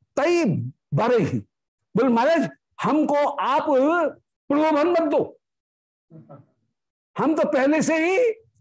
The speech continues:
सन्निपात के रोगी हैं, और सन्निपात का रोगी तो कुपथी ही मांगेगा।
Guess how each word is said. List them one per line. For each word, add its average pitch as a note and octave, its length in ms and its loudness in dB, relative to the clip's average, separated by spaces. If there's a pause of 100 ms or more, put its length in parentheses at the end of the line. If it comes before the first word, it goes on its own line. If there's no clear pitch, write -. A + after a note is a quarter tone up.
सन्निपात C#4+ 580 -2
के D#4+ 120 0
रोगी D#4+ 360 2
हैं, G3+ 240 0 (320)
और A3+ 60 -2
सन्निपात C#4+ 840 -2
का D4 80 -2
रोगी C#4+ 340 2
तो D4 460 2 (880)
कुपथी D4+ 380 0
ही E4 140 4
मांगेगा। C#4 600 0